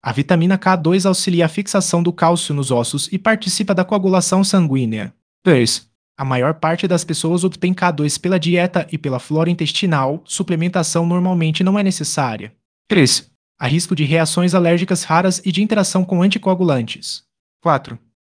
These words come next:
Bebês, pessoas com insuficiência renal ou com histórico de alergia devem evitar suplementação sem orientação médica. Cinco. Consulte sempre um médico antes de começar a suplementar.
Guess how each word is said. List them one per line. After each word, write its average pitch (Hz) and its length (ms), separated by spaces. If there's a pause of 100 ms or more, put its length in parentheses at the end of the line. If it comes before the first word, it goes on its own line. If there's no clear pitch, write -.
(160)
Bebês, 131 400
pessoas 190 420
com 196 160
insuficiência 190 680
renal 156 460
ou 190 160
com 202 160
histórico 180 440
de 156 100
alergia 180 380
devem 185 260
evitar 190 340
suplementação 190 800
sem 196 300
orientação 196 540
médica. 123 560 (280)
Cinco. 143 360 (360)
Consulte 190 460
sempre 196 300
um 165 40
médico 156 440
antes 175 240
de 180 80
começar 180 440
a 143 60
suplementar. 143 840